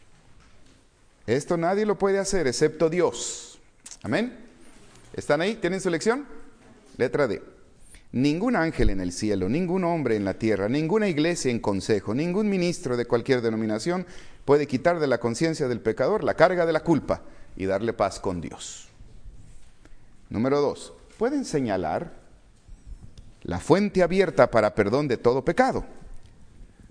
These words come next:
Señalarle, decir, "Mira, en Cristo puedes encontrar la salvación". A eso nos referimos a señalarla. Pueden indicar a dónde ir. Pueden señalar la fuente abierta para perdón de todo pecado y pueden declarar con autoridad los pecados que Dios está dispuesto a perdonar.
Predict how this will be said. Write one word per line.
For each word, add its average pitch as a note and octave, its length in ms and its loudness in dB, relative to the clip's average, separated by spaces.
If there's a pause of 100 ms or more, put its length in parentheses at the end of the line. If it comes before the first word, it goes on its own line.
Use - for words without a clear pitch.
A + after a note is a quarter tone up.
(100)
Señalarle, B2+ 680 0
decir, B2 260 -2
"Mira, G#2 260 0 (140)
en F2+ 220 -4
Cristo C3 440 -2
puedes G2 300 -4
encontrar E2+ 440 -6
la - 80 -12
salvación". - 400 -14 (580)
A - 80 -6
eso G#2+ 160 -6
nos A#2+ 100 -2
referimos G#2+ 440 -4
a G2+ 60 -2
señalarla. F#2 680 -4 (160)
Pueden C#3 260 0
indicar C3+ 480 0
a G2 80 0
dónde B2+ 300 -2
ir. A2+ 280 -4 (580)
Pueden D3+ 240 2
señalar E3+ 440 4
la D3+ 120 0
fuente D#3+ 320 0
abierta D3 400 0
para A#2+ 180 4
perdón A#2+ 300 0
de C3 60 -12
todo B2+ 200 2
pecado C3 340 2
y D3+ 40 -2
pueden B2 280 2
declarar C3+ 480 0
con D3+ 140 -2
autoridad D3 540 0 (440)
los A#2 280 2
pecados A2 560 2
que C#3+ 140 2
Dios G#2 240 0
está A#2 220 0
dispuesto G#2 460 -2
a G#2+ 80 -6
perdonar. E3 480 -4